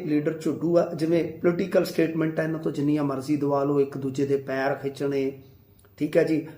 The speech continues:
ਆਪੋ ਆਪਣੀ ਜੋ ਵੀ ਵਿਚਾਰਧਾਰਾ ਹੈ ਉਹਦੇ ਤੇ ਐਂ ਕੱਟੜ ਹੋ ਕੇ ਤੁਰੀ ਜਾਣਾ, ਸ-, ਉਹ ਸਾਰਾ ਕੁਛ ਹੈ। ਪਰ ਸਾਡੇ ਬਹੁਤੇ ਨੇਤਾ ਝੁੱਡੂ ਹੈ।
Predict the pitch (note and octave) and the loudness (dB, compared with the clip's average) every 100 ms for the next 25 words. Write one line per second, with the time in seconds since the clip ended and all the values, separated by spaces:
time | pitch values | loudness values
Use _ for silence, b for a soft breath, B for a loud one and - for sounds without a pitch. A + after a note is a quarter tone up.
0 | B D#3 D3+ D3+ D3 D3 C#3+ C#3+ C3+ - | B 2 4 6 4 4 2 -2 -2 -6
1 | C3 D3 D3 C#3 C#3+ C3 - D3+ C#3 D#3+ | -4 0 2 4 2 0 -6 -6 -2 2
2 | D3 C#3 C#3 C#3+ B2+ C#3 C3 - - - | 2 0 0 0 2 0 0 -4 -14 -16
3 | - E3+ E3+ D#3+ D#3 D3 D3 - - - | 0 4 6 6 4 2 0 0 0 2
4 | F#3+ D#3 C3+ C#3 C3+ D3+ C#3+ C3+ C#3+ C#3+ | 4 4 4 0 -2 0 0 0 -2 -2
5 | C#3 C3 C3+ - - - A3+ A#3 D#3+ C#3 | -4 -6 -10 -12 -10 2 4 4 2 0
6 | - C3 - - - - - _ _ _ | -2 -8 -8 -12 -14 -20 -20 _ _ _
7 | _ _ _ - D#3 - - - - _ | _ _ _ 4 4 4 -8 -16 -20 _
8 | _ _ _ _ _ _ _ b b b | _ _ _ _ _ _ _ b b b
9 | b b b _ _ _ _ - - E3+ | b b b _ _ _ _ -12 2 4
10 | E3 A3 A3 G3+ A3 G3+ D#3+ C#3+ - E3+ | 6 6 4 0 2 2 4 0 -2 -4
11 | F#3 - - D#3+ A#2+ B2+ F#2 - - | -4 -8 -8 -6 -4 -6 -10 -12 -18